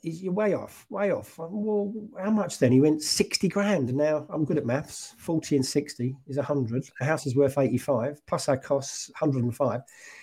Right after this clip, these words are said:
You've got to, <laughs> before you go anywhere, <laughs> anywhere, you're gonna, you're gonna have a, a, a, a,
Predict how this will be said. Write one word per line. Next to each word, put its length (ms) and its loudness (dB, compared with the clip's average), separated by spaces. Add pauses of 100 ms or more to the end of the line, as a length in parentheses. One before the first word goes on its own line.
(180)
You've 200 4
got 240 2
to, 1000 -8
<laughs> 20 -
before 340 12
you 120 12
go 200 10
anywhere, 840 12 (120)
<laughs> 1000 -6
anywhere, 680 -4 (720)
you're 140 -8
gonna, 440 -2
you're 140 -4
gonna 160 -4
have 140 -2
a, 120 0 (220)
a, 380 -12
a, 380 -10
a, 80 -6